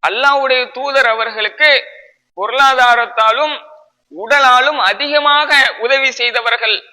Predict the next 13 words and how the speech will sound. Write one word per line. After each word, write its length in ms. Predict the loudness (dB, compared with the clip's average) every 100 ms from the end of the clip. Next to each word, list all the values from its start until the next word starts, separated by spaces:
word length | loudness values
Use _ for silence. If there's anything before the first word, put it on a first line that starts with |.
| -10
அபூபக்கர் 500 | -6 -2 -2 0 -4
சித்திக் 420 | -6 -10 -6 -4
ரலியல்லாஹு 560 | -2 0 0 2 2 0
அன்ஹு 220 | -6 -2
தான். 200 | -2 -2 -6 -20 _ _ -4
அப்ப 240 | -4 0
அவங்களை 840 | 2 2 2 -2 0 2 4 2 -4
கூட 240 | -8 2 4 2 0
நபிகள் 340 | -2 0 2 2
நாயகம் 320 | 2 2 -2
எந்த 300 | -8 0 0
இடத்துல 280 | 0 0 -4
வச்சிருக்காங்க? 560 | -4 -6 -2 0 2